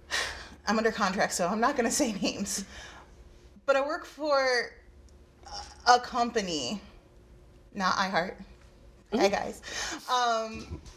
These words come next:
Speaker 1: and I've done a lot of work for them for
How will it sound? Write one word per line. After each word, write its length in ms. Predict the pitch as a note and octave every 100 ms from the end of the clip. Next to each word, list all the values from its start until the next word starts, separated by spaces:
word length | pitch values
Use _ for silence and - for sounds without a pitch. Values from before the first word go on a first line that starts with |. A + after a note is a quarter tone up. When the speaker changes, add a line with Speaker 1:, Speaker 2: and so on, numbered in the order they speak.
| - - - - - - - -
Speaker 1:
and 80 | C#4
I've 60 |
done 100 | C#4 D#4+
a 40 |
lot 160 | D4 D4+
of 100 | B3
work 160 | C#4+
for 140 | - G#3
them 340 | A3+ A#2+ A3 - - - -
for 340 | A3 A3+